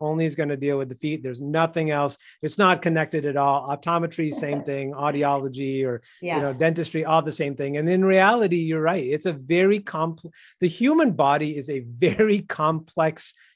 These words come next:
Speaker 1: integrated, uh, and, you know, it, it's a very unique system. And I think that one of the things that I appreciate about guests like you that come on the show is the ability to explain, hey,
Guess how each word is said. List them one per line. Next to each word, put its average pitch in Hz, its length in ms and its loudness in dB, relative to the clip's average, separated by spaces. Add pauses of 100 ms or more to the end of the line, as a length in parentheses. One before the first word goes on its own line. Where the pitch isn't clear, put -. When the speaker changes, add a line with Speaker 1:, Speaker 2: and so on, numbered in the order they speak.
(160)
Speaker 1:
integrated, 170 1000 2
uh, 131 380 -2
and, 143 500 -2
you 147 140 -4
know, 139 280 -4 (140)
it, 165 420 -2
it's 190 120 0
a 202 80 2
very 240 320 4
unique 170 460 0
system. 117 480 -8 (360)
And 165 440 2 (140)
I 160 100 2
think 202 320 4
that 170 240 4
one 165 200 2
of 165 60 -2
the 160 120 0
things 165 300 -4
that 147 140 -2
I 139 120 -2
appreciate 165 800 -2
about 135 460 -2
guests 156 320 0
like 143 260 -4
you 156 380 4 (300)
that 135 140 -4
come 175 200 0
on 160 160 0
the 139 80 -2
show 165 340 2
is 139 280 -2
the 147 120 -4
ability 190 560 0
to 160 120 0
explain, 165 720 -2
hey, 156 440 -4